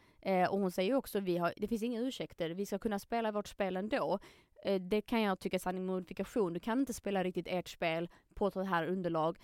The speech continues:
Där måste man anpassa sig. Gjorde Hammarby det? Nej, det tycker jag väl kanske inte riktigt tillräckligt bra i alla fall. Eh, med det sagt, Djurgården har allt att vinna på att spela på den här planen. Det kanske det är Sean står och, och menar egentligen.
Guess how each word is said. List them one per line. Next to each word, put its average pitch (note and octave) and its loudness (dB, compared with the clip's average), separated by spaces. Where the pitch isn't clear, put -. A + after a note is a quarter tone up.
Där F#3+ 2
måste G3+ 0
man F3 -2
anpassa E3+ -2
sig. E3 -2
Gjorde G#3 0
Hammarby F#3+ 0
det? D#3+ 0
Nej, A3+ 0
det B3 0
tycker G3 -4
jag D#3+ 0
väl E3 -8
kanske F#3 -2
inte F3+ -2
riktigt E3+ -4
tillräckligt A#3 2
bra C#4 0
i - -8
alla E3 -4
fall. E3+ -4
Eh, F#3+ -2
med G#3+ -2
det A#3 2
sagt, - 0
Djurgården G#3 2
har C4+ -2
allt F3 0
att A3 2
vinna C#4 2
på - -4
att F#3+ -6
spela F#3 2
på F#3 -4
den F3 -2
här D#3+ 0
planen. D3+ -2
Det G#3 -10
kanske B3 2
det A#3 2
är C4 4
Sean F#3 2
står F3+ 0
och, F3 0
och G3 0
menar F3+ -2
egentligen. F3 0